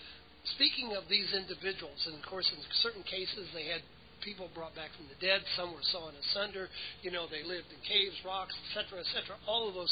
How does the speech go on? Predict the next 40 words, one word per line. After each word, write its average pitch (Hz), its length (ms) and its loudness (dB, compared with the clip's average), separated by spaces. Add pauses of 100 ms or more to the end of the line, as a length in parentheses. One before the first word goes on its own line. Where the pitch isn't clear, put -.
kind 160 160 -4
of 143 140 -8
things. 160 180 -6 (480)
And 190 160 0
this 262 140 4 (100)
is 220 160 -4
what 208 160 -8
the 185 80 -6
author 156 400 -8
of 151 60 -16
the 160 180 -10
Hebrews 156 320 -8
says. 165 280 -6 (640)
The 147 260 -6
world 196 300 0 (100)
was 165 220 -4
not 170 200 -2 (200)
worthy 170 400 -6 (300)
of 160 100 -2 (100)
them. 147 200 2 (1080)
They 180 120 6
wandered 175 440 0
in 208 160 -2
deserts 175 520 0
and 160 120 -4
mountains 151 540 -2
and 156 120 -2
in 147 220 -6
caves 170 480 -2
and 143 100 -12
holes 175 400 -4
in 160 80 -8
the 156 60 -6
ground. 151 360 -6 (920)
These 247 300 12
were 226 120 2 (100)
all 240 400 4
commended 214 560 4 (160)
for 190 160 -2 (280)
their 185 200 4